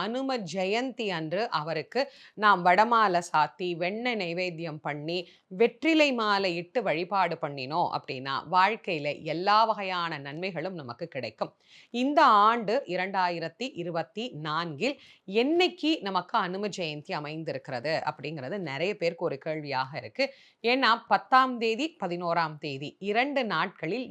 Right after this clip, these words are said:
எதை அனும ஜெயந்தியாக கொண்டாடுவது? ஒரு சில ஆலயங்களில நட்சத்திரத்தை அடிப்படையாக வைத்து மூல நட்சத்திரம் பத்தாம் தேதி வரக்கூடிய காரணத்தினால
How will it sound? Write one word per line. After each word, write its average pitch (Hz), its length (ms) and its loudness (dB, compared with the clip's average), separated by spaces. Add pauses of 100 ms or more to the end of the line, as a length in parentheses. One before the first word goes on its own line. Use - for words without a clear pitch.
(160)
எதை 254 180 0 (180)
அனும 202 220 -6 (100)
ஜெயந்தியாக 170 680 -2
கொண்டாடுவது? 139 560 -4 (400)
ஒரு 247 240 2
சில 311 160 0 (220)
ஆலயங்களில 185 720 -2 (420)
நட்சத்திரத்தை 262 880 4 (160)
அடிப்படையாக 185 760 0
வைத்து 135 280 -4 (200)
மூல 262 340 -2
நட்சத்திரம் 220 580 -2 (100)
பத்தாம் 226 500 -2
தேதி 208 260 0
வரக்கூடிய 180 460 0 (100)
காரணத்தினால 147 760 -4